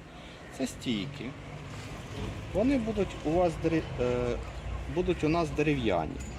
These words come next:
Де їх взяти? Да ось, наприклад, обрізали гілки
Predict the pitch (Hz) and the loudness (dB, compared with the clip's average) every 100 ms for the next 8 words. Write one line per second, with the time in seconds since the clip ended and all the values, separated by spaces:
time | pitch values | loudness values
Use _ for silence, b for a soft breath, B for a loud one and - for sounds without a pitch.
0 | B B B B - - - - - 170 | B B B B -6 -8 -8 -10 0 4
1 | 285 269 247 277 254 254 101 - - 208 | 6 4 4 4 4 2 0 -2 -6 -2
2 | 277 254 190 165 143 113 92 85 - - | 0 0 0 2 2 2 0 -4 -6 -10
3 | - 170 247 202 160 135 107 151 117 - | -2 2 4 6 6 6 6 4 4 2
4 | 107 101 | 2 2